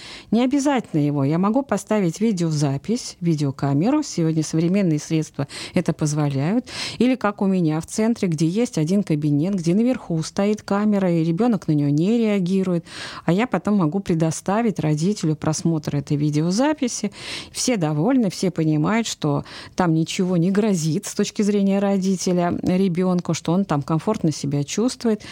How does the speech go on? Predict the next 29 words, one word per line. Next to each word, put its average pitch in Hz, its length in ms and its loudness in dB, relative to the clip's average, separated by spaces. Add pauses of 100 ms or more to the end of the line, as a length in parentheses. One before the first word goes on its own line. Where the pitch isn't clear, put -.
(280)
И 180 40 0
процесс 208 420 -2
реабилитации 185 840 0
может 185 400 2 (120)
двигаться 180 680 0
эффективнее, 180 760 0 (200)
чем 175 180 0
нежели 180 320 0
родитель, 180 560 0 (320)
который 202 360 2
не 196 320 2
в 208 80 -4
ресурсе, 175 600 0
он 202 140 2
не 180 100 2
помогает 180 600 0
педагогу 147 580 0
на 151 180 2
первых 175 400 -2
этапах 151 540 -4 (200)
адаптации 165 640 -2
ребёнка 156 400 0
к 156 40 -8
занятиям. 147 600 -2 (500)
Э, 180 120 2
я, 202 220 2
в 233 60 0
общем-то, 220 360 0
сама, 254 580 2